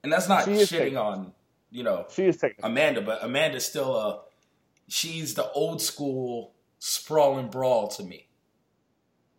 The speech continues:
Speaker 1: And
Speaker 2: Um,
Speaker 1: that
Speaker 2: well, I mean,
Speaker 1: doesn't,
Speaker 2: she's got,
Speaker 1: that doesn't
Speaker 2: she's
Speaker 1: work
Speaker 2: got,
Speaker 1: well.
Speaker 2: she's got gr-, great jujitsu sk-, skills too. Like, Amanda Nunez is a very good fighter,
Speaker 1: A lot
Speaker 2: but
Speaker 1: of people
Speaker 2: against
Speaker 1: do,
Speaker 2: Cyborg,
Speaker 1: but does she use it?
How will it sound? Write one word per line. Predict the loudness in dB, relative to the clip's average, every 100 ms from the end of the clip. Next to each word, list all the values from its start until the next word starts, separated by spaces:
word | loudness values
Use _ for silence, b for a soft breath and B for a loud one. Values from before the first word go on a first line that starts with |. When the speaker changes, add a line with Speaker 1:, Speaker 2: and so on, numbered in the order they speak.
| _ _ _ _ -6
Speaker 1:
And | 0
Speaker 2:
Um, | 4
Speaker 1:
that | 4 8
Speaker 2:
well, | 10
I | 10
mean, |
Speaker 1:
doesn't, | 8 2
Speaker 2:
she's | 0
got, | 0
Speaker 1:
that | 0 -6
doesn't | -6 -6 -8 -12 -10
Speaker 2:
she's | 0
Speaker 1:
work |
Speaker 2:
got, | 2 2
Speaker 1:
well. | -2 -20 _ _ _ _
Speaker 2:
she's | 0
got | 0 0
gr-, | -2 0
great | 0 0
jujitsu | 0 0 2 0
sk-, | -2 -4 -4
skills | 2 2 4
too. | 4
Like, | 4 6
Amanda | 8 8 8
Nunez | 6 6 4 4
is | 4
a | 4
very | 6 6 6
good | 2 4 4 6
fighter, | 6 6
Speaker 1:
A | 6
lot | 2
Speaker 2:
but | 2
Speaker 1:
of | 4
people | 4 4
Speaker 2:
against | 6
Speaker 1:
do, |
Speaker 2:
Cyborg, | 8 8
Speaker 1:
but | 4 4
does | 4
she | 0
use | -6 -8 -2
it? | -2